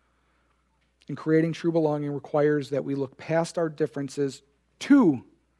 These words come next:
something, to Jesus,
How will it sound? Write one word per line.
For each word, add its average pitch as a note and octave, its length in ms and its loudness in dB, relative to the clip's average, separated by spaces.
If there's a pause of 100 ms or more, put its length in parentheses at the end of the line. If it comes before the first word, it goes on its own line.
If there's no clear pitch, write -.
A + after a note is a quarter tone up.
(180)
something, B2 580 -8 (840)
to C3+ 100 -20
Jesus, A#2 560 -10